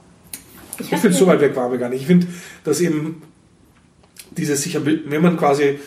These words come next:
Speaker 2: zum Beispiel offene Lizenzen nutzt für seine Arbeit und das auch austestet und zum Beispiel experimentiert,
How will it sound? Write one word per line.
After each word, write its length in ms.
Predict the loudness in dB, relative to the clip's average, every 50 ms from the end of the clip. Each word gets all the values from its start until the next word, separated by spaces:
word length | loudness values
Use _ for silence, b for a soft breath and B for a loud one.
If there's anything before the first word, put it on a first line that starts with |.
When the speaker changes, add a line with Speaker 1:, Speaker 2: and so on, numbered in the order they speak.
| B B B -14
Speaker 2:
zum 120 | -6 -4
Beispiel 220 | -4 -4 -2 -2 -2
offene 220 | -2 0 0 0
Lizenzen 580 | 0 2 0 -2 -2 -2 0 0 0 0 -2 B B B B B B B B _ _
nutzt 300 | 0 0 2 2 0 -2
für 80 | 0
seine 220 | 0 2 2 0 2
Arbeit 260 | 2 2 4 2 2
und 100 | 2 0
das 140 | -2 -2 -2
auch 200 | -4 -6 -4 0
austestet 520 | 0 0 0 2 2 0 0 2 2 2
und 140 | 2 2 0
zum 80 | -2 -4
Beispiel 240 | -4 -4 -4 -2
experimentiert, 720 | -4 -4 -4 -6 -6 -6 -6 -6 -8 -6 0 2 2 2 2